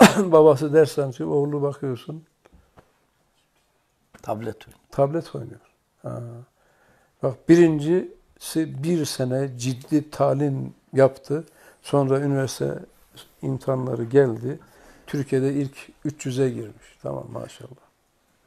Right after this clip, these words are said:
Speaker 1: İlk beş yüze girmiş. Boğaziçi'yi kazandı. Öbürü hiç çalışmadı. Geldi. Hakkari Tezek Kurutma Meslek Yüksekokulu. Heh.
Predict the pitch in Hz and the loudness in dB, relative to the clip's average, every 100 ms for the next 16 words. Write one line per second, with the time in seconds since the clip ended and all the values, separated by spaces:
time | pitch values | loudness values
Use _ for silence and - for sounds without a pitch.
0 | _ _ - 135 - 131 - 113 113 113 | _ _ -14 -8 -4 -4 -4 -8 -8 -6
1 | 113 131 135 - _ _ _ - 139 131 | -10 -10 -16 -20 _ _ _ -2 2 2
2 | - - 135 - 120 120 123 107 - _ | 0 -8 -8 -6 -6 -6 -10 -14 -20 _
3 | _ _ _ - 143 143 139 139 - 139 | _ _ _ -4 0 2 0 0 -2 -4
4 | 131 - 113 - _ _ _ _ _ - | -4 -8 -10 -12 _ _ _ _ _ -2
5 | 135 120 117 120 139 _ _ _ _ _ | -2 -2 -4 -8 -8 _ _ _ _ _
6 | - 135 - - 117 113 123 131 _ _ | 4 4 4 0 2 2 -4 -8 _ _
7 | _ _ _ _ _ - 127 113 135 127 | _ _ _ _ _ 0 0 2 0 0
8 | - - 120 113 - 127 131 127 120 117 | -8 -2 -2 -2 -4 -4 -2 -2 -2 -4
9 | - - 127 117 110 - 127 120 120 - | -4 -4 -4 -6 -10 -8 -8 -8 -12 -14
10 | 131 _ _ _ _ _ - _ - - | -20 _ _ _ _ _ -20 _ -20 -20
11 | _ _ _ - 311 302 _ _ _ - | _ _ _ -20 -20 -20 _ _ _ -16
12 | 123 | -14